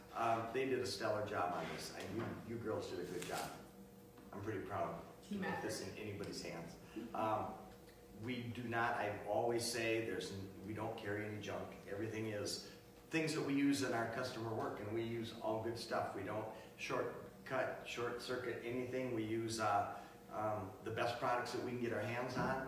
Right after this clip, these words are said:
Speaker 1: um, the best glues, the best epoxies, the best putties, uh, the best mannequins, everything that we put into our work, um, is in the catalog. So it's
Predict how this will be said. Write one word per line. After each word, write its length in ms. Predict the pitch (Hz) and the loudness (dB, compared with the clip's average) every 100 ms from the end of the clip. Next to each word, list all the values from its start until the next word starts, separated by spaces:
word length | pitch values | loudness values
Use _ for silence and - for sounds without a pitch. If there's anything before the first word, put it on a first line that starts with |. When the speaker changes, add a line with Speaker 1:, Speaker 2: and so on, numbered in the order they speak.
| - - - | -6 -10 -4
Speaker 1:
um, 120 | 104 104 | -2 -2
the 160 | 104 | 0
best 200 | 104 - | 0 0
glues, 280 | 156 143 - | 0 2 0
the 60 | 107 | 0
best 260 | 98 - | 0 -2
epoxies, 580 | - 127 135 - 117 110 | -2 0 2 2 0 -2
the 60 | 107 | -2
best 280 | 98 - | -2 -4
putties, 500 | - 151 - 107 - - - | 2 4 4 4 0 -6 -4
uh, 220 | 107 98 | 0 0
the 60 | 92 | 0
best 320 | 110 104 - | 0 0 2
mannequins, 600 | 151 151 - 117 104 98 - - | 2 2 2 0 -2 -2 -6 -4
everything 600 | 139 135 131 135 131 131 - - - | 0 2 2 0 0 -4 -8 -12 -2
that 240 | 107 - | -2 0
we 80 | 127 | -2
put 360 | - 123 107 | 0 0 0
into 260 | 120 113 110 101 95 | -2 -2 -2 -4 -2
our 320 | 143 151 147 107 | 2 4 4 4
work, 320 | 107 110 - - - - - - | 2 2 0 -6 -12 -14 -14 -4
um, 400 | 104 98 92 95 - - - - - | 0 2 2 -2 -6 -12 -14 -14 -10
is 100 | - | -6
in 80 | 98 | -4
the 60 | 98 | -4
catalog. 340 | 98 - 85 82 - - - - | -2 -2 -2 -6 -10 -12 -14 -8
So 100 | - | -2
it's 120 | 107 | -2